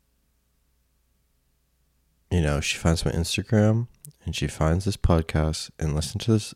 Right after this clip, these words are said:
and listens to this, or just finds out about this podcast in general, I'll probably never hear back from her. But that's fine. It was nice to just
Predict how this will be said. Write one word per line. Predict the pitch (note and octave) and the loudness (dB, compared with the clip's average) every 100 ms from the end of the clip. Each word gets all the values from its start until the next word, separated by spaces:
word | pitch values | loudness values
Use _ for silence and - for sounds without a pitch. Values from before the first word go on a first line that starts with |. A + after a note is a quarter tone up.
| - | -4
and | D2+ | 0
listens | D#2 - A2 - | 0 2 0 2
to | A2+ | 2
this, | G#2+ D2 - - - - _ _ _ _ _ _ _ _ _ _ _ _ _ _ _ _ _ _ | 2 2 -2 -8 -18 -20 _ _ _ _ _ _ _ _ _ _ _ _ _ _ _ _ _ _
or | - E2 | -4 -2
just | E2+ | 0
finds | A2+ G#2+ G2+ | 2 4 6
out | F2+ | 4
about | F2 E2 | 4 0
this | D#2+ | -2
podcast | - - D2+ - | -2 -2 -2 -4
in | C#2+ | -4
general, | C#2+ C#2+ D2 D2+ - | -2 -2 -4 -6 -10
I'll | - | -10
probably | - C#2+ C#2+ | -4 -2 -2
never | C#2 C#2+ | -4 -2
hear | D2 D2 | -2 -2
back | - D2 | -4 -10
from | - D2+ | -10 -10
her. | D2+ E2+ - _ _ _ _ _ _ _ _ _ _ _ _ _ _ _ _ _ _ _ _ _ _ _ _ _ _ _ _ _ _ _ _ _ - | -8 -10 -16 _ _ _ _ _ _ _ _ _ _ _ _ _ _ _ _ _ _ _ _ _ _ _ _ _ _ _ _ _ _ _ _ _ -20
But | - - - - - - | -20 -20 -20 -20 -20 -2
that's | E2+ - | 0 0
fine. | - - - | -2 -2 -2
It | - | -4
was | D#2 D#2+ | -4 0
nice | D#2+ - | 0 0
to | D#2+ | 0
just | D#2 D2+ - | -2 -2 -4